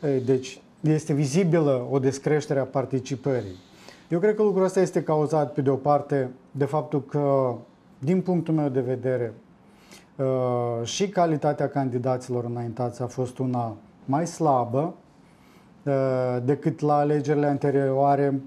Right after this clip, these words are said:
de orice fel, și la nivel național, dar și la nivel local. Pe de altă parte, programele, repet, a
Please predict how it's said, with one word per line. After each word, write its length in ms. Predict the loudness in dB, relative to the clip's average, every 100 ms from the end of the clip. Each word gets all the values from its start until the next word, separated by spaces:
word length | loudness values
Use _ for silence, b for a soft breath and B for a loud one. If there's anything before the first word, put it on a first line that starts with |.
| -10
de 140 | -2 0
orice 260 | 0 -2
fel, 300 | -4 -4 -4
și 540 | -6 -4 -2 0 0 2 2 2
la 100 | 0
nivel 260 | 0 0 -2
național, 580 | -2 -4 -4 -2 -2
dar 180 | -2 -4
și 140 | -4 -4
la 140 | -2
nivel 240 | -2 -4
local. 460 | -4 -6 -8 -8 -8 -12 B B B B B B -2 -2 0
Pe 80 |
de 80 | 2
altă 220 | 2 0
parte, 360 | 0 0 0 2 2 2 0 -2 0
programele, 920 | 0 2 0 0 0 2 2 2 2
repet, 460 | 2 2 -2 -4 -2
a 480 | 2 4 2 2